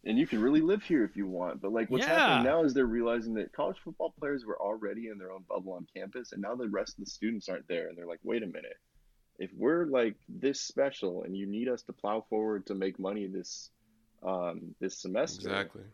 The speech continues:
Speaker 1: then why aren't we getting a cut of that? 'Cause we're not regular students here anymore,
Speaker 2: Yeah.
Speaker 1: are we?"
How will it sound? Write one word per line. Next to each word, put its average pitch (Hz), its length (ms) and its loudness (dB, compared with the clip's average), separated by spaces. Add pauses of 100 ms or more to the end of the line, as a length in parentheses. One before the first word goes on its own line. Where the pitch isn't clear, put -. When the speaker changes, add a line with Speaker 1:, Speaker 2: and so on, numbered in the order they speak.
(420)
Speaker 1:
then 98 540 2
why 120 320 0
aren't 196 200 -2
we 185 100 -2
getting 151 240 2
a 120 60 -6
cut - 240 -4
of 87 100 -8
that? 82 220 -6 (180)
'Cause 90 160 -2
we're 123 140 -6
not 160 220 -2
regular 127 300 -2
students - 460 -2
here - 140 -6
anymore, 90 320 -6
Speaker 2:
Yeah. - 80 -2
Speaker 1:
are 147 120 -2
we?" - 200 -10